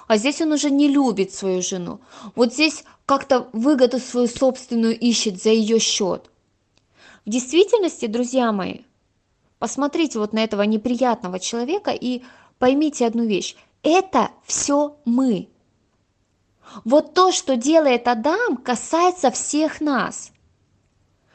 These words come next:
Мы пойманы между этими двумя напряжениями. С одной стороны, мы хотим любить этих людей, разных людей, детей, мужа, жену, родителей.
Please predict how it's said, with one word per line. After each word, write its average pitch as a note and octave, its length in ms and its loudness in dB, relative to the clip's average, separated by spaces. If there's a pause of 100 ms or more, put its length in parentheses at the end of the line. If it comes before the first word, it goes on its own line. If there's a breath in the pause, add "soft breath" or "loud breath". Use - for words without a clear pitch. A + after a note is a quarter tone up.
(160 soft breath)
Мы D4+ 220 4
пойманы F#4+ 540 4
между C#4 320 0
этими D4 320 0
двумя C#4+ 400 0
напряжениями. C#4+ 680 0
С G#3 100 -6
одной C#4+ 240 0
стороны, C4+ 360 0
мы B3+ 140 0
хотим B3 360 -4
любить G3+ 380 -4
этих D4 280 -8
людей, E4+ 460 -2 (260)
разных G#3+ 520 -4
людей, G#3 320 -2
детей, B3 600 -4
мужа, B3+ 500 -2
жену, G#3+ 420 -4
родителей. B3+ 720 -4